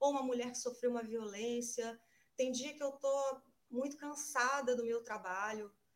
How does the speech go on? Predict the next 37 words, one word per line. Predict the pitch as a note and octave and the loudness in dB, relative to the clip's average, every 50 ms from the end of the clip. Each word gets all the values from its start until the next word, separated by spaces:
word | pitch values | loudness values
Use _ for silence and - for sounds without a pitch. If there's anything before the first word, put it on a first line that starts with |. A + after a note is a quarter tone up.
| _ _ _ _ _ - | _ _ _ _ _ -10
É, | F3+ F#3 F3 - | -8 -6 -6 -4
hoje | F3+ F3+ F#3+ - - | -4 -6 -6 -6 -4
foi | - B3 | -4 -4
um | C4+ B3+ | -4 -4
dia. | - G3+ F#3+ G#3 G3+ | -6 -4 -2 -2 -2
<laughs> | F3+ - - - A3+ G#3+ - - _ - - - - - - _ _ - - - | -2 -4 -4 -4 -4 -4 -4 0 _ 8 10 10 8 6 -2 _ _ -20 -16 -12
Foi | - G3+ G3+ G#3 | -10 -8 -6 -6
um | |
dia | G#3+ G#3 G#3+ G#3+ | -4 -2 -2 -2
pesado. | G#3+ G#3+ A3 G#3 G3 G3 F3+ F#3 G3 G#3 G#3+ G#3 A3 A#3 A#3 A#3 _ _ _ _ _ _ _ _ _ _ - | -2 -4 -4 -2 -2 -2 -2 -2 -2 -2 -4 -4 -6 -10 -10 -12 _ _ _ _ _ _ _ _ _ _ -4
É, | F3 F3 F3 F3 | 0 2 2 2
vocês | E3+ F3+ F3 - F#3+ F3+ | 2 0 -6 -6 -8 -8
não | G3+ G3 G3+ | -10 -10 -12
têm | - G3 G3 G#3 | -10 -8 -8 -6
ideia, | F#3 F#3 F#3 F3+ F3+ F#3 G#3+ A3 G3 F#3+ F#3 - _ _ _ _ _ _ _ | -4 -2 0 0 2 0 0 -2 -2 -4 -6 -8 _ _ _ _ _ _ _
né? | F3+ F3+ F3 F3+ F3+ F3+ F3+ F3+ - _ _ _ _ - - | -8 -6 -4 -4 -4 -6 -8 -12 -16 _ _ _ _ -16 -12
A | C#3+ F3+ | -10 -8
gente | F3+ G3 G3 - - - | -8 -6 -4 -4 -4 -2
tá | A3 G#3 | -2 -2
ali | G#3 G#3+ G#3+ G#3+ | -2 -2 -4 -6
dentro, | F3+ F#3 F#3+ F#3+ G3 G#3+ G#3 - G#3 | -6 -4 -4 -4 -4 -6 -8 -8 -10
a | G#3 | -8
gente | G#3 G#3+ G#3 - G#3+ | -8 -8 -10 -10 -10
vê | - G#3 G#3+ | -6 -6 -6
como | G#3 - A3+ A#3 B3 C#4 C#4+ - | -6 -6 -6 -4 -4 -4 -4 -6
que | - - B3 A#3 | -6 -4 -4 -2
é | A3 A3 G#3+ G#3+ - - - - - _ _ | -4 -4 -8 -10 -14 -14 -16 -16 -18 _ _
surreal, | - - - - D#4 D4 C#4+ D4+ C#4+ A#3+ G#3 G3+ G3+ A3 G#3+ | -12 -10 -6 -4 -4 -4 -4 -2 -2 -2 -2 -2 -2 -4 -4
assim, | G#3+ - - - G#3 G#3 G#3 | -6 -8 -8 -8 -8 -8 -8
essa | G#3 G#3 G#3 G#3 | -8 -8 -10 -8
situação, | G#3 - - - G#3+ G#3 G#3+ - - G3 F#3+ F#3+ G3 G#3 A3 A#3 - _ _ _ _ _ _ _ _ _ _ _ _ _ _ _ _ _ _ _ _ _ _ _ _ _ _ _ _ - | -8 -10 -10 -8 -8 -8 -8 -8 -8 -8 -10 -10 -10 -10 -12 -12 -14 _ _ _ _ _ _ _ _ _ _ _ _ _ _ _ _ _ _ _ _ _ _ _ _ _ _ _ _ -10
é, | G3 G3+ G3+ F#3+ F#3+ | -8 -6 -4 -4 -4
de | G3 G#3+ | -2 0
violência | G#3 A3+ G#3 G3+ F#3+ G#3 G#3+ - A3 | 2 2 2 2 0 -2 -4 -4 -6
contra | G#3+ G#3 G#3 G#3 | -6 -6 -8 -8
a | G3+ | -10
mulher. | G3 F#3+ F#3+ F#3 F#3+ G#3+ A3+ A3+ | -8 -6 -4 -2 -2 -2 -4 -6